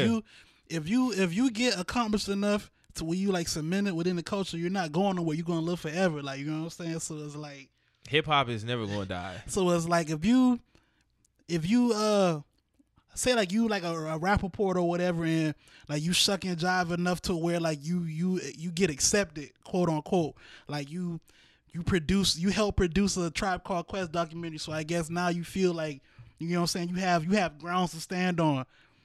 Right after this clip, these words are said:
Speaker 1: And now you start speaking out of pocket, like, my nigga, nah, bro. Like,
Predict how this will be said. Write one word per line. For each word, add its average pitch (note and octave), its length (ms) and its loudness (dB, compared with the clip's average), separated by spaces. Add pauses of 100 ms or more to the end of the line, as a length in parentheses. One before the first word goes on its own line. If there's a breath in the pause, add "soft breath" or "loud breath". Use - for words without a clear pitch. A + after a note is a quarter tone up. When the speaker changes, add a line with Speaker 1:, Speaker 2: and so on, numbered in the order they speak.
(420 soft breath)
Speaker 1:
And E3+ 180 -2
now F#3+ 120 6
you G3 140 6
start F#3 280 4
speaking G3+ 300 0
out F3 120 2
of D#3 100 2
pocket, A3+ 380 -2
like, F#3+ 160 0
my F#3+ 100 -4
nigga, G#3 280 0
nah, B3 380 -2
bro. B3 320 -4 (520 soft breath)
Like, F3 200 -2